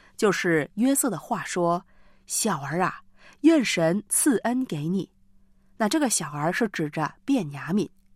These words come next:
约瑟要祝福便雅悯的。在祝福以后呢，他就神态有点奇怪，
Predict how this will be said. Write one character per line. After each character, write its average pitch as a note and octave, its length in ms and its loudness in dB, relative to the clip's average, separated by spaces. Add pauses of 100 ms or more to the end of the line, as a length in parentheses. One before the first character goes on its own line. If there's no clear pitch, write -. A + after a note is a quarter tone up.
(600)
约 B3+ 240 6
瑟 A3 320 2
要 E3+ 320 -4
祝 C4 180 2
福 D#3 460 -2
便 A#3 240 -2
雅 C#3 160 -10
悯 F3 200 -2
的。 C#3+ 160 -6 (920)
在 D#4+ 160 0
祝 E4+ 160 4
福 D#4+ 140 2
以 C4+ 100 4
后 A3+ 260 0
呢， G3 180 2 (300)
他 - 160 -4
就 G#3 220 2
神 F3 340 -4
态 G#3 220 -4
有 E3+ 120 -2
点 F3+ 160 -2
奇 - 280 -4
怪， F#3+ 260 -4